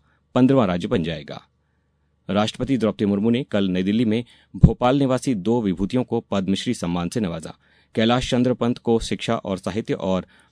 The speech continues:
डॉक्टर नारायण व्यास को पुरातत्व के क्षेत्र में ये सम्मान दिया गया। मुख्यमंत्री डॉक्टर मोहन यादव ने दोनों विभूतियों को बधाई देते हुए कहा कि इनके कार्यों ने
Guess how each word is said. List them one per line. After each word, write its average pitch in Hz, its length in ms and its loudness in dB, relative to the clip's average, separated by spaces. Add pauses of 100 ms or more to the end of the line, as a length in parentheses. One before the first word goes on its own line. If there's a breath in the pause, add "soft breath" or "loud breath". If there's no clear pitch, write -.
डॉक्टर 117 260 2
नारायण 104 320 2
व्यास 98 220 0
को 120 160 -2
पुरातत्व 101 520 -2
के 113 120 -2
क्षेत्र 101 340 -4
में 90 140 -2
ये 92 160 -4
सम्मान 90 320 -4
दिया 87 160 -4
गया। 80 220 -14 (380 soft breath)
मुख्यमंत्री 104 300 0
डॉक्टर 104 200 2
मोहन 101 200 2
यादव 98 280 2
ने 131 160 -4
दोनों 92 280 0
विभूतियों 92 360 -2
को 98 260 -2 (280 soft breath)
बधाई 92 280 -2
देते 87 220 -2
हुए 90 180 -2
कहा 104 240 -6
कि 110 120 0
इनके 90 220 0
कार्यों 98 320 0
ने 90 180 0